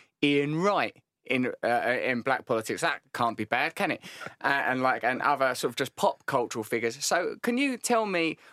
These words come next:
wh-, what's, at what point, like, uh, should we enter this discourse, this conversation about race in our country, Britain, right now? But sort of beyond that, what do you think is, uh, w-, w-, I, my,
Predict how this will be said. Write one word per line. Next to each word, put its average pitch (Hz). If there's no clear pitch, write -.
wh-, 196
what's, 226
at -
what 262
point, 160
like, -
uh, 151
should 165
we 170
enter 131
this 139
discourse, 123
this 156
conversation 135
about 120
race 131
in 131
our 151
country, 127
Britain, 117
right 120
now? 113
But 147
sort 196
of -
beyond 190
that, 110
what 208
do 208
you 196
think 175
is, 156
uh, 151
w-, -
w-, -
I, 226
my, 190